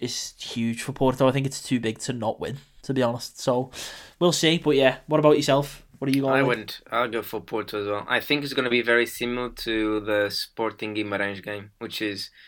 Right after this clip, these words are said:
Speaker 2: in that game, Guimarães play with three at the back as well. Guimarães now always plays with three at the back.
Speaker 1: Yeah.
Speaker 2: Uh, so I see, I, s-, I see a lot of the same, same thing happening. She's Guimarães trying to get on the, on the counter, maybe create a
Speaker 1: Yeah.
Speaker 2: few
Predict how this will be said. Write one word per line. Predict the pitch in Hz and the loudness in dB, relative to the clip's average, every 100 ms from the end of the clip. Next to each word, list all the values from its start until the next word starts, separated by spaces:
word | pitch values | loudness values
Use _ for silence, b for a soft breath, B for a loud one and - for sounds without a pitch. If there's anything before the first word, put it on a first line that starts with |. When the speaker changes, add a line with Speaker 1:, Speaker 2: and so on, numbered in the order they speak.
| b b b b | b b b b
Speaker 2:
in | 117 | -4
that | 117 135 - - - | 0 0 -2 -18 -8
game, | - 120 123 127 | 0 2 2 -2
Guimarães | 113 113 113 113 - | -4 -4 -2 -4 -8
play | - 113 | -4 -2
with | 107 117 | 0 -2
three | - 104 | -2 -2
at | |
the | 104 | -2
back | 101 107 - | -4 -4 -6
as | 98 | -6
well. | 107 113 127 _ _ _ | -2 -2 -4 _ _ _
Guimarães | 98 101 107 107 104 107 | -14 -8 -4 -4 -4 -4
now | 110 110 | -2 2
always | 110 113 107 - | 2 0 -2 -6
plays | 107 104 98 | -6 -6 -6
with | 98 | -8
three | 101 | -6
at | 95 | -4
the | |
back. | 92 101 104 - - B B | -4 -6 -6 -14 -20 B B
Speaker 1:
Yeah. | 131 110 - - | -2 -4 -8 -8
Speaker 2:
Uh, | 110 110 110 107 107 - | -4 0 0 -2 -4 -8
so | - - 110 107 | -8 -4 -2 0
I | 101 | -2
see, | - - 104 104 101 | -4 -4 -2 -2 -4
I, | 104 | -4
s-, | 98 - 104 | -6 -8 -8
I | |
see | - 110 107 | -6 -4 -4
a | |
lot | 104 104 | -2 -4
of | 98 | -4
the | 101 | -6
same, | - 104 101 95 - | -6 -6 -6 -12 -12
same | - 107 | -8 -8
thing | - 104 | -8 -8
happening. | 101 101 107 101 | -6 -8 -8 -12
She's | 104 - | -12 -10
Guimarães | 107 113 101 | -8 -8 -8
trying | - 101 98 | -6 -6 -6
to | 107 | -4
get | |
on | 104 101 | -4 -4
the, | - | -8
on | 107 | -8
the | 104 | -8
counter, | - 101 101 107 | -6 -6 -6 -8
maybe | 107 104 | -6 -6
create | - 107 101 | -6 -10 -8
a | 120 | -6
Speaker 1:
Yeah. | 110 | -6
Speaker 2:
few | 104 101 101 95 | -4 -6 -6 -10